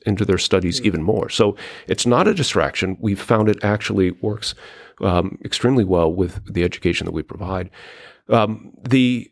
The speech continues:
Speaker 1: I'm trying to remember the other part of your question,
Speaker 2: Yeah, just,
Speaker 1: Jeremy.
Speaker 2: just kinda your vision for the future of
Speaker 1: Oh,
Speaker 2: U D and
Speaker 1: yes.
Speaker 2: especially the place you're gonna occupy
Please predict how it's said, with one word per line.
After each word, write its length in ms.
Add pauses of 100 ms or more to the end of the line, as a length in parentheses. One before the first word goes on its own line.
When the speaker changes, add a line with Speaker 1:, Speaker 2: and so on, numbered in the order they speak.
(160)
Speaker 1:
I'm 240
trying 180
to 60
remember 180
the 240 (140)
other 180
part 200
of 40
your 100
question, 480
Speaker 2:
Yeah, 120
just, 100
Speaker 1:
Jeremy. 160
Speaker 2:
just 120
kinda 180
your 160
vision 340
for 80
the 140
future 280
of 120
Speaker 1:
Oh, 20
Speaker 2:
U 60
D 120
and 120
Speaker 1:
yes. 100
Speaker 2:
especially 240
the 60
place 240
you're 120
gonna 140
occupy 520